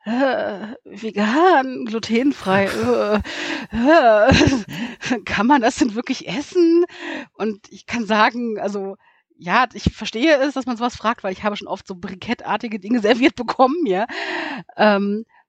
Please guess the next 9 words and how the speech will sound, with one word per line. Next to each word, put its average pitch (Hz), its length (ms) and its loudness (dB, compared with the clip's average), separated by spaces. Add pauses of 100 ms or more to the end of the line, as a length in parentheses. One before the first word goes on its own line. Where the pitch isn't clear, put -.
und 202 420 -2
sie - 220 -12
hat - 180 -2
ihn - 60 -8
dann 240 120 0
probiert, - 380 -10
hat 208 120 -6
festgestellt, 226 640 -4 (640)
„Boah, 160 240 0